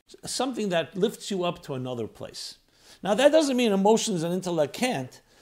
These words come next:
but this even go-, goes beyond that. It's a transcendent state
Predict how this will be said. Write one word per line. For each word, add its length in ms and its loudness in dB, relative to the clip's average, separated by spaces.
but 120 -2
this 220 -2
even 200 -2
go-, 180 0
goes 240 2
beyond 460 0
that. 160 -8
It's 160 -10
a 80 -6
transcendent 720 -4
state 480 -4